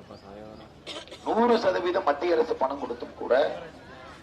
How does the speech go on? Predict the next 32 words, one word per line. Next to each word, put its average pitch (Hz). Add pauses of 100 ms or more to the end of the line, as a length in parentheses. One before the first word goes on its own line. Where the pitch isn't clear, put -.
(220)
இருபது 226
தண்ணீர் 220
குழாய்க்கு 180
இணைப்பு 175
கொடுத்து 160
விட்டு 156 (220)
தண்ணி 214
வராம 160
இங்க 160
இருக்கக்கூடிய - (460)
திராவிட 202
முன்னேற்ற 180
கழகத்தினுடைய 160
துணைத் 170
தலைவர் 143 (100)
அராஜகம் 147
பண்றாங்க. 120
கேட்டா 185
எட்டாயிரம் 170
ரூபாய் 185
கொடுத்தா 156
தான் -
தண்ணி -
திறந்து 127
விடுவார், 226 (2500)
எட்டாயிரம் 208
ரூபாய் 233
கொடுத்தா 226
தான் 220
தண்ணி 214
திறந்து -
விடுவார், -